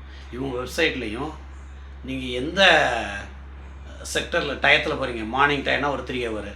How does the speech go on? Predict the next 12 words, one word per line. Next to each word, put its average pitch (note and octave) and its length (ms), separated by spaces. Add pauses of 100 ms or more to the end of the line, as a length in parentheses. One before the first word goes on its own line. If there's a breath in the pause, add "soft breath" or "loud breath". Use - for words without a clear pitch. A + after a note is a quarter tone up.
ஈவினிங் C#3+ 360
டைம்னா C3 280
அந்த B2 240
மாதிரி B2 180
டைம் C3 260
ஃபிக்ஸ் A2+ 180
பண்ணி G#2+ 160
வச்சிருக்காங்க. - 340 (120)
அதுலயே B2 220
நீங்க B2 260
செலக்ட் B2+ 220
பண்ணிக்கலாம். - 340